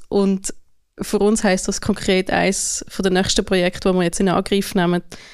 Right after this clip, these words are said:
ist eine dreiteilige Serie, wirklich nur Audio,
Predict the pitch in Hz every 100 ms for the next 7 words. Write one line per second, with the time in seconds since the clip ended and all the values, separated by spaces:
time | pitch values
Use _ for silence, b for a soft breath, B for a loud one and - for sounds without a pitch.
0 | B B - 202 180 185 175 175 175 175
1 | 190 196 202 196 190 - 190 175 - -
2 | 190 208 277 285 277 226 226 226 208 196
3 | - - 185 208 254 254